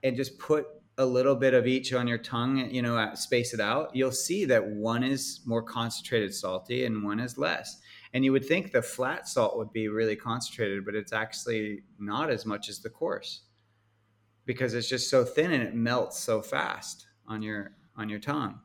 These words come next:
So it's kinda, I, I see it as the same thing. When you use a microplane versus a grater versus a food processor, it's the same effect. The microplane, it's like, it melts. It's like, what, whatever organ you're microplaning just melts.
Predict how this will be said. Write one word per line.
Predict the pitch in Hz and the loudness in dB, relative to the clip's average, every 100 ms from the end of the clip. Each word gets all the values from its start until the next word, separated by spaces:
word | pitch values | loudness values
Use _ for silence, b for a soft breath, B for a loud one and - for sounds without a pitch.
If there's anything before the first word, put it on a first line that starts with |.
| _ | _
So | - 120 | 0 2
it's | 117 | 2
kinda, | - 156 175 - | -2 -2 -2 -2
I, | 117 123 | -2 2
I | 120 156 | 4 4
see | - 147 | 4 2
it | 120 | 2
as | 110 | 0
the | 113 | -4
same | - 123 113 | -4 -2 -2
thing. | 107 135 113 | 0 0 2
When | 110 | 2
you | 113 | 2
use | 123 147 | 2 2
a | 147 | 2
microplane | 110 104 117 143 139 147 147 147 | 2 2 0 0 0 0 0 2
versus | 123 120 131 120 | 2 0 0 -2
a | 123 | -2
grater | 113 107 110 120 123 113 | 2 4 6 6 6 4
versus | 113 110 117 107 | 2 0 -2 2
a | 110 107 | 4 4
food | 110 113 - | 2 -4 0
processor, | 110 110 - 120 151 160 B B | -2 -2 -4 0 0 0 B B
it's | 117 - | -8 -6
the | |
same | 117 - 120 120 | -4 -2 0 2
effect. | 113 - 107 104 - | 0 0 0 0 -2
The | |
microplane, | 117 113 117 139 - 139 135 | 0 0 0 -4 -2 0 0
it's | 127 - | 0 0
like, | 117 - | 0 0
it | 131 | -4
melts. | 120 123 135 87 - - - | -4 -2 0 -2 -4 -8 -8
It's | 113 | -4
like, | 127 113 - B B B B - | -2 -2 -4 B B B B -4
what, | 117 135 131 - | 0 0 0 -8
whatever | 123 131 139 151 | 2 4 6 6
organ | 131 127 127 127 120 | 6 8 8 6 2
you're | 113 110 | 2 2
microplaning | 104 127 135 117 117 104 101 | 2 0 0 -2 -2 -4 -4
just | 95 127 - | -6 -8 -6
melts. | 107 143 180 - - - - | -8 -4 -4 -4 -8 -16 -18